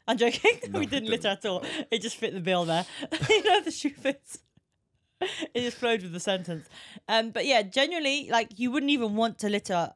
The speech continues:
Speaker 1: like, your wrapping of chewing gum. The floor is clean. People are very nice. It was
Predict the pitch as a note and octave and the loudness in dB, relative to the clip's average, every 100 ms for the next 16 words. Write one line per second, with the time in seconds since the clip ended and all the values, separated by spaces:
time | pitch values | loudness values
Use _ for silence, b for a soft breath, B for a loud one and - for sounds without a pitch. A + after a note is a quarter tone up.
0 | - F#3+ F3 G3 F3+ G3 F#3+ F3 - F3+ | -6 -6 -4 -4 0 0 0 -10 -6 -6
1 | E3 D3 - B B G3 - D4 D4+ A#3 | -6 -8 -8 B B -16 -2 2 4 4
2 | - - C4 A#3+ A3+ G#3 G#3+ C#4+ b b | 0 0 4 4 4 2 0 -2 b b
3 | b _ C#4+ D#4 C4+ B3+ A3 F#3+ A3+ B3 | b _ 0 0 0 4 4 6 6 6
4 | A#3+ G3+ G#3 G3 G#3+ G#3+ | 2 0 -2 -2 -4 -4